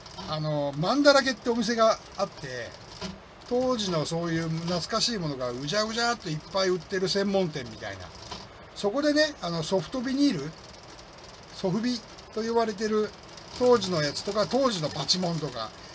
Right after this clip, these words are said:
なんかそういうのが売られてて、すごい値段になってるよね。あの、あったじゃん。ちょっと柔らかい、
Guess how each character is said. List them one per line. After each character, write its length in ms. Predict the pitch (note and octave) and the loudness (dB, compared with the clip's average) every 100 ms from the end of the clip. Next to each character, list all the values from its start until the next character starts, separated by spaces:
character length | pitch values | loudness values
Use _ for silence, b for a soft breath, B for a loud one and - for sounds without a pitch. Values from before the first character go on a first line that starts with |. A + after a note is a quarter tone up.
| B | B
な 80 | A3+ | 0
ん 40 | G#3+ | 2
か 20 | |
そ 140 | B3+ | 4
う 20 | |
い 40 | D4 | 4
う 20 | |
の 80 | A3+ | 4
が 180 | F3 D#3 | 6 4
売 120 | C#3 | 4
ら 100 | F3 | 0
れ 100 | F#3 | 0
て 100 | F#3 | -2
て、 140 | D#3+ | -2
す 220 | C#3+ - G3 | -2 -2 2
ご 200 | C4+ D#4 | 4 6
い 40 | |
値 120 | G#3+ | 6
段 200 | F3+ E3 | 6 4
に 80 | D#3 | 4
な 140 | D#3+ | 2
っ 20 | D#3+ | 0
て 120 | B2+ | -4
る 60 | A2 | -8
よ 100 | B2 | -6
ね。 220 | E3+ E3+ - - - - - - - - - - - - - - - - | -6 -6 -12 -18 -20 -20 -20 -20 -20 -18 -16 -16 -14 -14 -16 -16 -18 -12
あ 140 | C#3 B2+ | -8 -6
の、 420 | A#2+ A2+ G#2+ G#2+ - - | -8 -8 -10 -12 -12 0
あ 100 | G#3+ | 0
っ 40 | |
た 160 | - G3 | 0 -4
じ 100 | C3+ | -4
ゃ 40 | |
ん。 40 | A2 | -6
ち 140 | - | -2
ょ 40 | |
っ 20 | A3 | -2
と 120 | - | -2
柔 60 | C3 | -2
ら 200 | C#3 F#3+ | 0 0
か 140 | A3+ | 2
い、 180 | F#3+ A#2 | 2 0